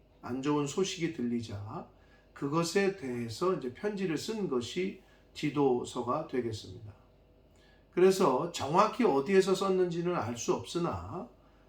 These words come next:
아, 그리스, 그리고 그것도 마게도냐, 그리스 북쪽 지방,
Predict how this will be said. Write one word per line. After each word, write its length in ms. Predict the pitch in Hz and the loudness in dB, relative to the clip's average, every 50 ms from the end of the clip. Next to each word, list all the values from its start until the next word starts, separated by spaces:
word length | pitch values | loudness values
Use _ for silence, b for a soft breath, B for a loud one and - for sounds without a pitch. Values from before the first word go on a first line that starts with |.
| b b | b b
아, 340 | - 85 82 82 71 78 104 - | -14 -10 -10 -8 -8 -10 -10 -4
그리스, 640 | - 175 160 196 190 - - - - 123 104 104 101 - - _ _ _ b b b b b _ | 0 0 2 2 2 0 -2 -4 -4 -6 -6 -8 -10 -14 -20 _ _ _ b b b b b _
그리고 600 | - - 135 143 131 160 175 202 220 - - - - - _ _ _ _ - - - | -8 -6 -4 -2 2 4 4 4 4 2 -2 -10 -18 -20 _ _ _ _ -20 -20 -14
그것도 540 | - - 131 135 131 131 - 170 190 - - | -8 -2 0 0 0 2 2 2 2 2 0
마게도냐, 720 | - 135 139 135 156 151 147 139 123 110 98 90 92 - - - | -2 -2 0 0 0 -2 -2 -2 -2 -4 -6 -8 -10 -12 -18 -16
그리스 380 | - - 143 147 139 - - - | -10 -6 -4 -4 -4 -4 -6 -6
북쪽 360 | - 165 139 - 165 143 - | -8 -10 -10 -8 -8 -8 -8
지방, 440 | - - 117 - 98 95 110 156 190 | -8 -12 -12 -10 -10 -10 -10 -12 -14